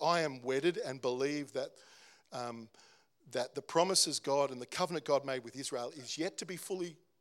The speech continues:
fulfilled. I believe that. I don't know how to carry it at times. Particularly at times, it's inconvenient because the,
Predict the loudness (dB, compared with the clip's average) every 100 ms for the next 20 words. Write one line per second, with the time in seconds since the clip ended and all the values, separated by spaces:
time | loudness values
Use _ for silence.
0 | _ -18 -10 -8 -8 -12 _ _ _ _
1 | _ _ _ _ _ _ _ -8 -6 -4
2 | -4 -6 -4 -6 -6 -18 _ _ _ _
3 | _ _ _ _ _ _ _ -2 4 4
4 | 4 2 2 -4 -4 0 0 0 -4 -6
5 | -4 -4 -6 -12 -18 -20 _ -12 -8 -6
6 | -6 -6 -2 2 2 0 -6 -8 -4 -4
7 | -4 -4 -4 -4 -6 -10 -12 0 2 2
8 | 0 -4 -6 -20 -20 -20 -20 -12 -8